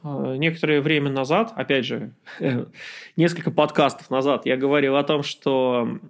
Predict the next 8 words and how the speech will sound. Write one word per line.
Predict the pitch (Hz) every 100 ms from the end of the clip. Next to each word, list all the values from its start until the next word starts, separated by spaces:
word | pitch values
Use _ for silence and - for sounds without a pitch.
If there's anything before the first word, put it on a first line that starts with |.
| -
Microsoft | - 135 147 151 156 - -
изменили, | 139 151 165 160 143 131 113 - - - - _ _ -
э, | 117 -
политику | 156 156 147 139 135 123 117 101 -
подключения | 127 147 143 156 147 131 120
к | - 131
Active | 127 120 131 - 131
Directory. | 208 247 - 220 208